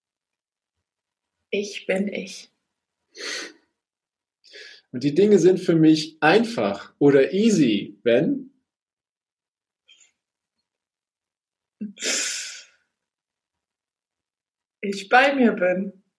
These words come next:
Speaker 2: Schön. Vielen, vielen Dank, liebe Isi. <laughs> Wenn's jetzt bei
Speaker 1: Das ist
Speaker 2: dir
Speaker 1: so easy.
Speaker 2: <laughs>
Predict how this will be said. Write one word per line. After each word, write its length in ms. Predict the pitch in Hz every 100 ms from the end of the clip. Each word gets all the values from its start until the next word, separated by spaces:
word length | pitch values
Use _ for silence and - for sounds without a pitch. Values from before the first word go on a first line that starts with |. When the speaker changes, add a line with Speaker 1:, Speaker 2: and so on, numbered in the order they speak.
| -
Speaker 2:
Schön. 560 | - 139 120 113 113 _ _ _ _ _ _ _ _ _ - -
Vielen, 400 | - - 175 175
vielen 300 | 170 165 151
Dank, 320 | 143 123 117 117
liebe 180 | 117
Isi. 580 | - - 113 - 233 - - -
<laughs> 1040 | 214 233 311 - 330 339 330 330 285 196 - _ - 359 349 330 _ - -
Wenn's 180 | 196 262
jetzt 240 | 294 294
bei 120 | - 180
Speaker 1:
Das 140 | -
ist 80 | 240
Speaker 2:
dir 140 | 254
Speaker 1:
so 1160 | 370 370 - 392 523 - 349 311 302 165 - 208
easy. 800 | - 339 339 403 - 349 -
Speaker 2:
<laughs> 60 | -